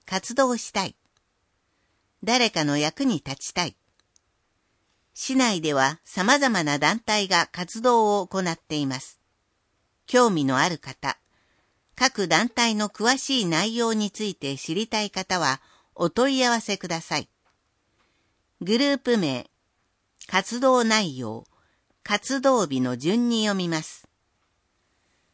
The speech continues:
藤井寺市朗読の会響き。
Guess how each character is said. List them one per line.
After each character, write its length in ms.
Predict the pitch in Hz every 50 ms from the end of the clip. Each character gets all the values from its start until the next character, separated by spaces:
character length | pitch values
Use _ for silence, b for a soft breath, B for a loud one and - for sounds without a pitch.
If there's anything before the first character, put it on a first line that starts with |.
| _ _
藤 420 | - 240 240 214 254 294 294 285
井 40 | 262
寺 240 | 269 254 254 247 233
市 360 | - - 165 147 139 - - -
朗 240 | 180 185 233 277
読 240 | 269 277 262 - 240
の 160 | 226 220 214
会 280 | - - 208 202 160 113
響 380 | - - - 233 208 190 147 -
き。 260 | - - 113 -